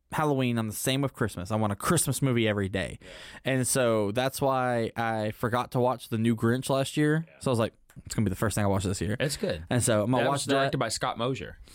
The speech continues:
Speaker 1: Oh, fuck yeah.
Speaker 2: Yeah.
Speaker 1: I did not know that.
Speaker 2: Yep.
Speaker 1: Holy
Speaker 2: It's
Speaker 1: shit.
Speaker 2: really good, man.
Speaker 1: So, well, that's like, uh,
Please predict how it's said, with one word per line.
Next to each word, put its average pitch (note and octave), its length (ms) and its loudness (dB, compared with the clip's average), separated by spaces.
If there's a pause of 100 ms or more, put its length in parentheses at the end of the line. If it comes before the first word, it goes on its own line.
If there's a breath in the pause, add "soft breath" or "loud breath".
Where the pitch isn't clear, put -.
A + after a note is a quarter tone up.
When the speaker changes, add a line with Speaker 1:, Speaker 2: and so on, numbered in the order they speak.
(240 loud breath)
Speaker 1:
Oh, E4+ 140 2
fuck E4+ 260 -2
yeah. A2+ 260 2
Speaker 2:
Yeah. A#2+ 240 -2
Speaker 1:
I G3 100 0
did B3+ 120 2
not A3 300 0
know B3+ 180 4
that. B2 320 2
Speaker 2:
Yep. B2+ 260 -2
Speaker 1:
Holy D4+ 420 4
Speaker 2:
It's - 80 0
Speaker 1:
shit. - 160 4
Speaker 2:
really D#4+ 220 4
good, C#3 200 -2
man. D#2 180 -8
Speaker 1:
So, B2 220 2 (260 loud breath)
well, G#3 100 4
that's A#3+ 140 2
like, G#3+ 180 2
uh, F3+ 260 6